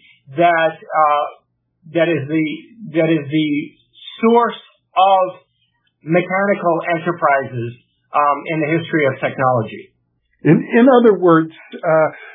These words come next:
Speaker 2: scientists today, many of them would say that, uh, especially, uh, theoretical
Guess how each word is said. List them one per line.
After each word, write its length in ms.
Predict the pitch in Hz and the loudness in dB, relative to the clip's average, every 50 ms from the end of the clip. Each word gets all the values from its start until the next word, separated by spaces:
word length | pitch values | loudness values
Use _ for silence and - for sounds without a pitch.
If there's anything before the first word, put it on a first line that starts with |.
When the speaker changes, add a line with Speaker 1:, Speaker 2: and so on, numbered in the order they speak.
| - _ - 320 - 160 - - | -14 _ -8 -8 -8 -6 -2 0
Speaker 2:
scientists 680 | 226 220 233 247 233 226 220 - - 214 196 196 - - - - | 2 2 4 4 2 2 0 0 2 2 2 2 0 -6 -2 0
today, 480 | - 180 165 180 190 190 185 180 165 | 0 0 2 2 2 4 4 2 2
many 220 | 147 165 180 208 233 | 2 0 0 2 2
of 160 | 214 185 143 | 2 2 2
them 160 | 156 156 156 165 | 0 -2 -2 -2
would 220 | 170 165 160 160 - - | -2 -2 -2 -4 -4 0
say 160 | 180 170 170 165 151 | 2 4 4 2 2
that, 160 | 156 160 160 160 - - - - - - 180 | 2 0 0 -2 -6 -20 -20 -18 -10 -4 0
uh, 160 | 151 147 170 175 170 180 - - - - - - - - | 2 2 2 0 -4 -12 -16 -18 -20 -20 -20 -12 -8 -8
especially, 560 | - 143 - - 190 180 170 - - 170 160 | -8 -4 0 2 2 2 2 0 -2 0 2
uh, 320 | 147 139 139 131 131 131 - | 2 2 2 0 -2 -2 0
theoretical 640 | 160 165 170 160 160 165 175 190 185 190 - 156 | 0 0 2 2 0 0 0 -2 -2 -2 -4 -6